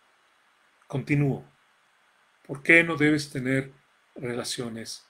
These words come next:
sexuales antes del matrimonio? Hemos hablado del cerebro, hemos hablado de una hormona en particular, pero ahora permíteme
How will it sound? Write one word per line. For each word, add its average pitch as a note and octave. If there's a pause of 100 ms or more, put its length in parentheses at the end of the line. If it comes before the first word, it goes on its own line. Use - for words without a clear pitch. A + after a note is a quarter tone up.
sexuales - (1700)
antes C3
del G#2+
matrimonio? G#2+ (2250)
Hemos F#3
hablado F3
del C#3+
cerebro, D#3 (1200)
hemos D#3
hablado C#3
de C3+
una C#3
hormona B2
en A#2
particular, C3
pero C3
ahora D#3+ (760)
permíteme D3